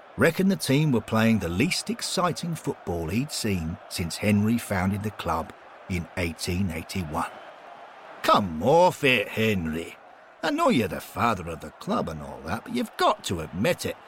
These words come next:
Watching our football at the moment is definitely like watching paint dry." No, it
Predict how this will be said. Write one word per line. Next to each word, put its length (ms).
Watching 440
our 220
football 600
at 100
the 80
moment 480
is 300
definitely 760
like 300
watching 560
paint 240
dry." 320
No, 460
it 300